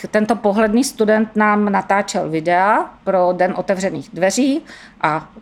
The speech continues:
kdo to poznal, má u nás bod plus, je to on. Vítejte ve Stetoskopu a mně se napadá hned ta otázka.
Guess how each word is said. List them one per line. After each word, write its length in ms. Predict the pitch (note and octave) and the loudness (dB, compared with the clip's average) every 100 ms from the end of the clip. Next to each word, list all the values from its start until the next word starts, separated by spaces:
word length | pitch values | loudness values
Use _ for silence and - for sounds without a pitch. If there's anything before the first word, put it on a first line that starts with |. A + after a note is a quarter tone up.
| - | -6
kdo 200 | F#3+ F3+ | 0 0
to 120 | F3+ | 0
poznal, 480 | A#2+ A3+ C#4 C#4+ D4 - - - - | -4 0 2 2 0 -6 -20 -20 -8
má 140 | F#3 F3+ | -2 0
u 60 | |
nás 200 | F#3+ F3 | 0 -2
bod 200 | E3 C#3+ | -6 -10
plus, 340 | - C4+ - - | -4 -4 -4 -6
je 120 | A3+ | -4
to 140 | A3+ F3 | -2 0
on. 220 | E3 D#3 - - - - - - - - | 0 -4 -12 -20 -20 -20 -20 -20 -20 -10
Vítejte 400 | F#3 G#3 C4+ G#3 | -6 -2 -2 -2
ve 80 | E3 | -4
Stetoskopu 880 | - D#3+ A3 A3 - - D4+ E4 F4+ - - - - - _ - | -4 -4 -4 -2 -6 -2 0 0 -2 -10 -20 -20 -20 -20 _ -4
a 300 | G3 G3 G3 G3 - - - - _ _ - | 0 0 0 -6 -14 -20 -20 -20 _ _ -6
mně 200 | G#3 G#3 | -2 -2
se 340 | - G#3 G#3+ | -4 0 0
napadá 400 | G3+ - G3 G3 | 0 -2 0 0
hned 200 | F#3+ G3 | 0 -2
ta 140 | G3+ E3+ | -2 -2
otázka. 600 | F#3 F#3+ G3 - F3 | 0 0 -2 -4 -10